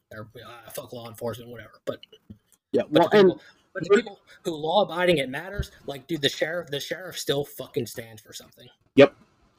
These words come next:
Speaker 2: Yeah, and some of it gets, now that we are where we're at in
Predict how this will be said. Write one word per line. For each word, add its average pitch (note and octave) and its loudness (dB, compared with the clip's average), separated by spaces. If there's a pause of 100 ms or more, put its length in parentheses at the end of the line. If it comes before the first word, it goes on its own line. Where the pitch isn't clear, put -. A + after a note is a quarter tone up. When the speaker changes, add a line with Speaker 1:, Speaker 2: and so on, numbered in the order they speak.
(380)
Speaker 2:
Yeah, A#2+ 6
and A#2+ 0
some A#3 6
of F3 6
it D3 6
gets, C3 0
now C#3+ 6
that C3+ 4 (260)
we C3+ 4
are B2 6
where A#2 4
we're A2 2
at A2 4 (180)
in G2 -4